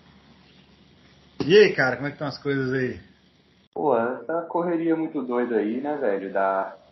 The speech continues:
Speaker 2: Sendo o último otário da pandemia, né? Que ainda tá em isolamento, que não, não tá <laughs> indo pro churrasco porque já tomou vacina, não tá curtindo o sambinha, né? Tô aí, velho, sendo o último otário da vez.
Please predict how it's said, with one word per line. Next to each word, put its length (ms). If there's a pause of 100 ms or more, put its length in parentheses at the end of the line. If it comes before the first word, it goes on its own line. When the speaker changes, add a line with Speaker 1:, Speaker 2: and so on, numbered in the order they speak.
(680)
Speaker 2:
Sendo 200
o 100
último 300
otário 460
da 100
pandemia, 640
né? 260 (100)
Que 80
ainda 280
tá 180
em 160
isolamento, 760 (200)
que 100
não, 180 (180)
não 180
tá 460
<laughs> 60
indo 260
pro 120
churrasco 640
porque 240
já 100
tomou 260
vacina, 760
não 120
tá 240
curtindo 600 (460)
o 80
sambinha, 880
né? 300 (340)
Tô 180
aí, 200
velho, 360 (120)
sendo 460 (360)
o 60
último 260
otário 520 (160)
da 120
vez. 320